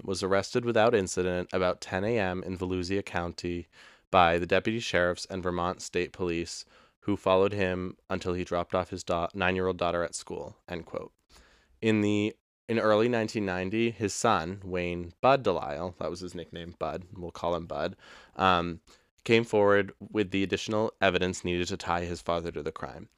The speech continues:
Investigators were unsure why Bud decided to cooperate with the investigation all these years later,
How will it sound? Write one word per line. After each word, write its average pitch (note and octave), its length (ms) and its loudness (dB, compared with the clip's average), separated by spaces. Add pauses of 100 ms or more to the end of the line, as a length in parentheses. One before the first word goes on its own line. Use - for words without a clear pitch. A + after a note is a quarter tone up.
(280)
Investigators B2+ 840 6
were G#2 160 4
unsure G2 500 4
why F#2 180 4
Bud F2 280 2
decided F2 420 0
to F#2 100 -8
cooperate B2 640 0
with C3 100 -4
the C3+ 100 4
investigation B2 680 2
all F#2 180 6
these G#2 200 -2
years A2+ 180 2
later, F2+ 380 2